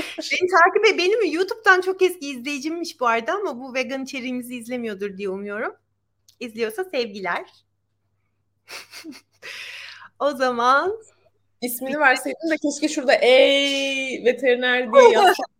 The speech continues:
Speaker 1: <laughs>
Speaker 2: Hep
Speaker 1: Söyle.
Speaker 2: bana yapıyorsunuz, ona yapmıyorsunuz. Oğuz yap-, Oğuz'la Feyza yapıyor onu, değil mi?
Speaker 1: Evet.
Speaker 2: Niye
Speaker 1: Aa.
Speaker 2: bana benim söylediğimi yapıyorsunuz?
Speaker 1: Sen çok tatlısın ve komik komik anlatıyorsun diyedir. Belki bilmiyorum. Ben yapmıyorum da yani belki ondandır diyorum.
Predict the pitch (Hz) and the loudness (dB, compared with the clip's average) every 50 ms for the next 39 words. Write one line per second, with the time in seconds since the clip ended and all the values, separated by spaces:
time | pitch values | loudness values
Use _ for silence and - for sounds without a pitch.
0 | _ _ - - - - - - - 381 466 480 466 466 370 381 403 403 381 359 | _ _ -20 -18 -18 -18 -20 -2 4 6 6 6 6 2 0 0 0 0 0 0
1 | - - - - _ _ - 370 381 - 294 320 302 311 330 320 330 330 - 254 | -2 -6 -16 -20 _ _ -2 -2 0 2 2 2 2 4 4 4 2 2 -2 -4
2 | 240 226 220 - - 226 214 220 - 240 285 339 349 294 285 233 202 208 - - | -6 -6 -6 -8 -8 -8 -6 -2 0 0 0 0 -2 -4 -6 -8 -8 -12 -8 -4
3 | 208 247 262 277 262 285 285 - 277 269 233 277 285 320 311 - - - 196 190 | -4 -4 -2 -4 -6 -6 -4 -4 -6 -4 -4 -2 0 0 0 -2 -4 -8 -10 -10
4 | 185 190 180 202 269 359 311 226 196 196 - 208 208 _ _ _ _ _ _ _ | -10 -10 -12 -12 -14 -12 -12 -14 -14 -14 -16 -20 -20 _ _ _ _ _ _ _
5 | _ _ _ _ _ _ _ _ _ - - - 214 185 - - - _ - - | _ _ _ _ _ _ _ _ _ -12 -10 -10 -8 -8 -10 -14 -18 _ -20 -20
6 | _ _ _ - - - _ _ _ - - - 214 226 262 320 381 392 339 208 | _ _ _ -20 -20 -20 _ _ _ -20 -18 -14 -12 -8 -6 -4 -4 -4 -4 -2
7 | - 254 254 285 277 - - - - 208 214 226 226 233 - _ _ 208 214 208 | 2 2 4 4 2 0 -2 -6 -8 -8 -8 -8 -10 -12 -14 _ _ -12 -10 -8
8 | 190 202 208 196 196 202 202 - 202 196 196 - - 190 196 208 208 - - _ | -8 -6 -6 -6 -6 -8 -10 -12 -14 -14 -12 -12 -12 -10 -10 -12 -12 -16 -20 _
9 | _ _ _ _ _ _ _ _ _ _ _ _ _ _ _ _ _ _ - - | _ _ _ _ _ _ _ _ _ _ _ _ _ _ _ _ _ _ -20 -20
10 | _ _ _ _ _ _ _ _ _ _ _ _ _ - 285 311 330 330 311 - | _ _ _ _ _ _ _ _ _ _ _ _ _ 0 0 0 0 -2 -4 -4
11 | 320 277 277 277 - - 254 254 254 - 240 254 - - 285 285 277 277 269 269 | -4 -4 -4 -4 0 2 2 2 0 -4 -14 -16 -12 -12 -10 -6 -6 -6 -4 -4
12 | 277 254 254 277 277 - 277 247 240 240 - 233 220 233 240 240 233 - 240 226 | -4 -6 -6 -6 -8 -10 -10 -10 -6 -4 -4 -2 -2 -2 -4 -6 -6 -6 -8 -8
13 | 226 226 - 214 214 202 202 196 190 196 190 185 208 208 214 214 233 220 240 247 | -8 -8 -10 -10 -8 -6 -6 -8 -8 -8 -4 -2 -2 -2 -2 -4 -6 -8 -6 -4
14 | 247 247 226 214 226 220 247 254 269 294 294 294 311 269 254 269 330 453 440 349 | -2 -2 -2 0 2 2 4 4 2 0 -2 -4 -4 -4 -2 -2 -2 -2 -2 0
15 | 254 226 220 220 202 226 226 220 220 - 247 220 214 214 208 202 196 196 185 180 | 0 0 -2 -2 -2 -2 -2 -2 -4 -6 -8 -8 -8 -6 -6 -6 -6 -6 -8 -12
16 | 175 175 180 175 170 185 185 185 | -12 -12 -10 -10 -10 -10 -12 -16